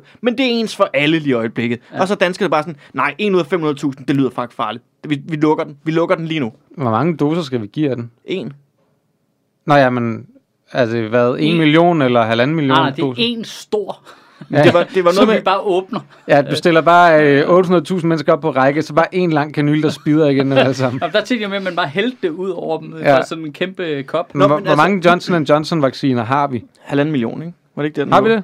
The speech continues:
Speaker 2: Det er den, vi har købt flest af. Jeg tror nok,
Speaker 1: Ja.
Speaker 2: vi har købt otte og en halv i det hele. Altså,
Speaker 1: Ja.
Speaker 2: har vi fået, øh, bestilt.
Speaker 1: Jeg tror, det var, den var i vaccinationsprogrammet til at skulle dække halvanden million mennesker.
Speaker 3: Okay.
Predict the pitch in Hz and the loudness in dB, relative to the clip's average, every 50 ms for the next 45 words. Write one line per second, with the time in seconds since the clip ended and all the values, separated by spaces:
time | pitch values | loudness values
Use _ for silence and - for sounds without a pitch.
0 | - _ - 156 139 196 233 233 233 - - 247 226 - - 233 240 202 220 202 | -6 _ -6 -2 -2 0 -2 -2 -4 -4 -4 -6 -6 -4 -6 -6 -6 -6 -8 -8
1 | 185 - 220 220 233 - 208 180 - - 226 - - 180 180 208 214 208 147 135 | -8 -6 -4 -2 -2 -2 -2 -4 -4 -6 -6 -6 -4 -4 -4 -4 -4 -6 -4 -4
2 | 170 180 143 - - 147 139 135 151 156 160 151 - _ _ - - 131 131 131 | -4 -4 -4 -6 -8 -6 -4 -4 -6 -6 -8 -12 -18 _ _ -4 -2 0 0 0
3 | 117 131 139 127 131 127 120 - 143 131 127 123 123 117 113 113 110 107 104 101 | -2 -4 -4 -4 -4 -6 -6 -6 -8 -8 -6 -6 -6 -8 -8 -8 -8 -10 -14 -18
4 | - _ _ _ _ _ - 127 - - 139 143 - - _ _ _ - 131 - | -20 _ _ _ _ _ -14 -12 -12 -12 -14 -16 -18 -20 _ _ _ -6 0 0
5 | 196 202 202 165 - 190 180 180 185 190 202 196 190 180 175 - 190 185 - 233 | 2 2 0 -2 -2 -2 0 2 2 2 2 2 0 -2 -2 -2 -6 -4 -2 -2
6 | 220 196 - - 175 160 156 139 139 135 - - 160 143 - 160 143 160 151 147 | -2 -2 -4 -6 -4 -2 -2 -2 -2 -4 -4 -6 -6 -4 -6 -6 -2 0 0 0
7 | 143 _ _ _ _ _ - 135 143 143 135 143 147 139 127 117 - 113 113 113 | -2 _ _ _ _ _ -8 -4 -2 0 0 0 0 0 -2 -2 -2 -4 -6 -6
8 | 113 - - - _ _ _ _ _ _ _ _ _ _ _ _ _ _ - 143 | -8 -12 -16 -20 _ _ _ _ _ _ _ _ _ _ _ _ _ _ -20 -20
9 | - - - | -18 -18 -20